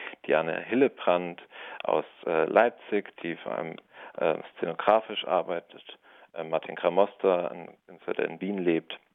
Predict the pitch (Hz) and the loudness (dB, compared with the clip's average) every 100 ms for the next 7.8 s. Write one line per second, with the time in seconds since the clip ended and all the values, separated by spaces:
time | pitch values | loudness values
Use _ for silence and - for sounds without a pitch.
0 | _ 101 80 - 95 85 85 85 - 92 | _ -2 -2 -4 -4 0 2 2 4 4
1 | - 87 78 - - 78 80 80 - - | 4 2 -2 -4 -4 -2 -2 -2 -6 -6
2 | - - - - - - - _ - 76 | -4 -4 -6 -10 -20 -20 -20 _ -2 -2
3 | 78 - - 82 80 - - - - - | -2 -10 0 4 4 4 -2 -2 -2 -4
4 | - - - - - _ _ _ - - | -4 -6 -4 -4 -8 _ _ _ -16 -14
5 | - _ _ - 82 101 - - - 85 | -14 _ _ -8 2 4 4 0 2 2
6 | - 80 - - - 87 - - - - | 2 -4 -4 -6 -2 -2 0 -2 0 -2
7 | - - - - - 60 - | -2 0 -2 -2 -2 -2 -2